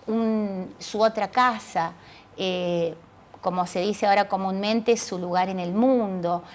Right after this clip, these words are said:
Hay un peam, Vanessa, paralelo al peam,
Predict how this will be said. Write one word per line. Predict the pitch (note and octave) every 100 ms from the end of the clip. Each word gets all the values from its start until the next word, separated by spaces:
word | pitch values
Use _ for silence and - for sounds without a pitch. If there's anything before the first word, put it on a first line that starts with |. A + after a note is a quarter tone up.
| - -
Hay | B3+ C#4
un | B3+ A3
peam, | - A3 A#3+ C4 C4+
Vanessa, | A#3 G#3 A3+ A#3+ C#4+ D4 - - -
paralelo | F3+ E3+ F#3+ C4 C#4 G#3 F3+
al | E3+
peam, | F3 F3 F3 F3 E3+